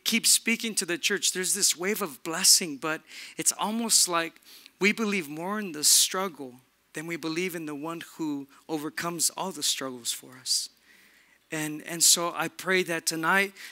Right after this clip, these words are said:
that I can just shake us up just a little bit and that we can walk out of here tonight just waking up a little bit more and saying, "Man, I gotta shake some stuff off my life.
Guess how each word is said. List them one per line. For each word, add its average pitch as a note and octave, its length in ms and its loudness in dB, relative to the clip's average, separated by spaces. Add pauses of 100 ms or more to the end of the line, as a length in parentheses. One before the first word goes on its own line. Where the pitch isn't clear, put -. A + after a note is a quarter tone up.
(100)
that D#3 100 -6
I F#3+ 80 -2
can G3+ 160 -8
just D#3+ 220 2
shake F#3 340 4
us - 180 2
up F3+ 220 -6
just - 320 2
a D3 40 -4
little C3 340 -4
bit B2 180 -18 (800)
and D#3+ 160 -2
that E3+ 160 0
we G3+ 100 2
can E3+ 260 -4
walk F3+ 240 0
out F#3 140 4
of F3+ 80 2
here F#3 100 4
tonight D#3 360 -2
just D3 360 0
waking E3 460 -2
up D#3 220 -4
a - 20 -14
little D3 320 -4
bit D3+ 180 -8
more D#3 240 -8
and D#3 120 -6
saying, D#3+ 280 0
"Man, E3+ 220 -6
I E3+ 80 -4
gotta E3 220 -6
shake - 340 0
some C#3+ 160 -2
stuff - 320 -4
off C#3+ 160 -14
my C3 100 -14
life. D3 540 -14